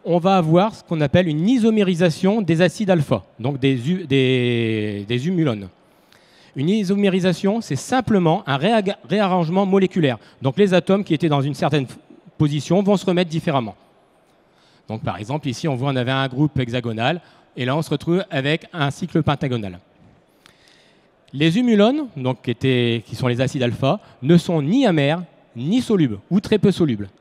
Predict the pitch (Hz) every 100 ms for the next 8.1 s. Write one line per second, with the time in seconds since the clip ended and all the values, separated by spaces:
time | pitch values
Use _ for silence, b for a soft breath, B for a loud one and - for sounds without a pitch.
0 | - 170 - 240 269 180 - 233 196 208
1 | 196 180 156 240 160 156 143 185 165 -
2 | 151 185 202 b b b _ 175 208 -
3 | 151 127 98 92 90 - - _ _ _
4 | _ _ _ _ _ _ _ _ _ _
5 | _ _ _ _ _ _ _ _ b b
6 | b b b b b 117 131 185 240 180
7 | 185 - 240 190 143 131 143 160 147 180